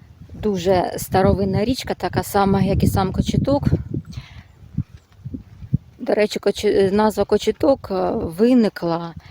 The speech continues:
від назви колодязя Кочеток. Це колодязь відомий ще із літопису, із, е, чотирнадцятого сторіччя.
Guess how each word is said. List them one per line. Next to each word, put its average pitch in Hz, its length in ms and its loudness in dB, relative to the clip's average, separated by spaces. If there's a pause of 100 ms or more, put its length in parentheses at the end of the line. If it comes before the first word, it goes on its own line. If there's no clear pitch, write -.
(200)
від 185 380 0
назви 196 640 0 (120)
колодязя 175 760 2
Кочеток. - 760 -10 (500)
Це 196 260 -2
колодязь 196 760 0
відомий 190 680 0
ще 214 540 -2 (100)
із 185 400 -4 (200)
літопису, 180 960 -2 (1080)
із, 185 180 -6 (240)
е, 180 340 -4
чотирнадцятого 190 720 0
сторіччя. 185 720 -2